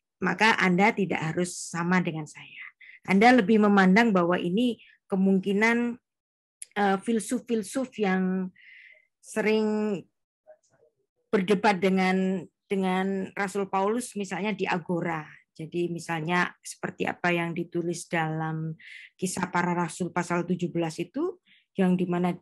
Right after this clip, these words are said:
di rumah ibadat dan di pasar-pasar Rasul Paulus itu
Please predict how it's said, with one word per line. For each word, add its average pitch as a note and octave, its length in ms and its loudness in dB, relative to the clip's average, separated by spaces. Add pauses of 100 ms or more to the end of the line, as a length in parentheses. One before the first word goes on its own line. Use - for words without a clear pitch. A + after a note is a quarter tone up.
di F#3 160 0
rumah A3 320 0
ibadat F#3+ 640 -4
dan F3+ 220 -6
di F#3 80 -6
pasar-pasar F#3+ 960 -4 (1040)
Rasul F3+ 320 -6
Paulus F#3 400 -2
itu G#3+ 480 -2